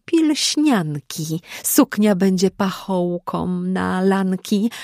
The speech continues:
odejmę mu torłop kuni, a nie wiem, gdzie się okuni, odejmę mu kożuch lisi i płaszcz, co nazbyt wisi, koniecznie mu sejmę im fułę i dam za szyję poczpułę.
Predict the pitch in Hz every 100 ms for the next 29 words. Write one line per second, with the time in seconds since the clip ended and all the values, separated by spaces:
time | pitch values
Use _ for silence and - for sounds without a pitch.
0 | - 220 196 226 233 226 226 214 220 _
1 | - 240 254 262 254 240 240 - - -
2 | 262 247 233 226 226 240 _ _ _ _
3 | _ - 427 240 156 143 151 147 160 170
4 | - - 214 185 202 - 185 - 175 165
5 | 156 180 - - 214 220 220 208 202 196
6 | 185 151 143 - 131 143 170 185 - -
7 | - 285 285 285 - 269 190 - 151 139
8 | 135 156 - - - - - - - 202
9 | 185 165 165 170 165 165 151 156 - 214
10 | 202 185 160 - - 127 90 101 196 -
11 | - 208 208 196 - 220 202 - 254 240
12 | 226 226 226 - - - 180 170 180 175
13 | 175 160 170 180 - - 190 165 151 156
14 | 156 - 185 - - 233 175 165 165 180